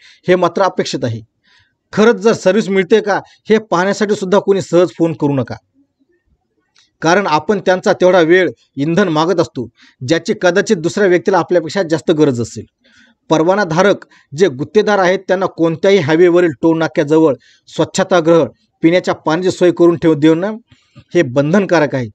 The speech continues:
तसं नसल्यास आपण रीतसरपणे तक्रारसुद्धा दाखल करू शकतो. बीओटी तत्वावर म्हणजेच बिल्ड, ऑपरेट and ट्रान्सफर या पद्धतीने राज्य किंवा केंद्र सरकारकडून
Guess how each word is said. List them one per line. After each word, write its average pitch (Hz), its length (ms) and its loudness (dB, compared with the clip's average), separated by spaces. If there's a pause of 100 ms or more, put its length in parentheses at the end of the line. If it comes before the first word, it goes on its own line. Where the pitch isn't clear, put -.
(360)
तसं 196 220 0
नसल्यास 190 340 -2
आपण 190 280 -2
रीतसरपणे 180 520 -2
तक्रारसुद्धा 180 720 -2 (320)
दाखल 139 320 -2
करू 170 200 0
शकतो. - 320 -10 (1200)
बीओटी 196 420 4
तत्वावर 233 400 0
म्हणजेच 202 420 0 (220)
बिल्ड, 214 380 0 (280)
ऑपरेट 214 380 2 (300)
and 180 200 0
ट्रान्सफर 185 440 0 (220)
या 185 140 2
पद्धतीने 190 600 0
राज्य 165 320 0
किंवा 202 220 -2
केंद्र 185 320 0
सरकारकडून 180 640 0